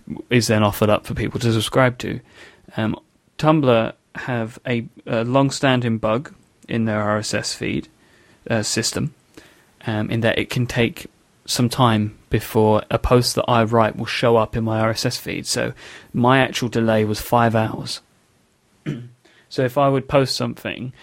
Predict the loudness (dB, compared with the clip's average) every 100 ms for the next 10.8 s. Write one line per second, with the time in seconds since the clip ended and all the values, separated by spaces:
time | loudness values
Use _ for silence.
0 | -20 -20 _ 0 2 2 0 -2 -2 -6
1 | -12 -2 2 2 0 -4 -6 -8 -14 _
2 | -4 0 2 0 -2 -8 -2 2 2 4
3 | 0 -2 -2 -2 -4 -4 0 0 0 0
4 | -2 -4 -8 -8 -6 -6 -4 -2 0 0
5 | -2 -4 -4 -8 -12 -14 _ _ _ -20
6 | -20 -20 -6 -2 -2 -4 -6 -18 0 2
7 | 2 -4 -6 -2 -2 -4 -10 _ _ _
8 | _ _ _ _ _ _ _ _ _ _
9 | -2 2 2 2 2 4 2 2 0 0
10 | -2 -8 -6 -8 -8 -8 -8